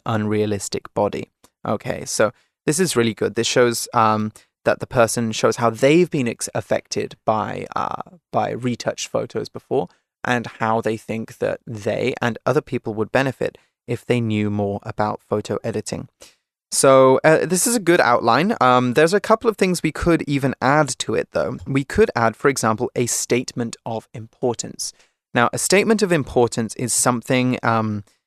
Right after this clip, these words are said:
we can use in any kind of essay or, um, or news writing or opinion ed that shows why it's in, uh, the writing or what you're writing about is important. Now, this doesn't have to be a whole sentence. It can just be a few words, and we can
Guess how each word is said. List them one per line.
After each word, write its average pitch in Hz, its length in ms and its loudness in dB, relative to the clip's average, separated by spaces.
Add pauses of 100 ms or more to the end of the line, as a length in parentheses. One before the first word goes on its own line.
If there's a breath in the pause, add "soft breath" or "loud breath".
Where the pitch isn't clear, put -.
(180)
we 117 200 -2
can 120 140 -4
use 113 160 0
in 123 120 -4
any 123 180 0
kind 120 240 -2
of 107 80 -2 (100)
essay 123 800 4 (100)
or, 110 580 2
um, 107 400 -6
or 120 140 -6
news 131 380 2
writing 127 520 2
or 107 200 -6
opinion 135 520 -2
ed 117 200 -4 (280)
that - 140 0
shows 123 520 2
why 117 340 0
it's - 220 -8
in, 113 260 -10
uh, 107 280 -2
the 107 180 -4
writing 113 460 0
or 107 120 -6
what 107 220 -4
you're 110 300 -6
writing 117 380 0
about 110 280 -4 (140)
is 113 360 -4 (300)
important. 110 800 -2 (340)
Now, 120 140 4
this 127 160 0
doesn't 180 220 2
have 180 160 2
to - 60 -8
be 180 80 6
a 139 40 2
whole 127 220 4
sentence. 131 500 -2
It 131 140 0
can 127 200 -4
just 120 320 -2
be 123 140 -4
a - 60 -6
few 160 320 -2
words, 135 400 4
and 123 120 -2
we 113 60 -6
can 120 160 -6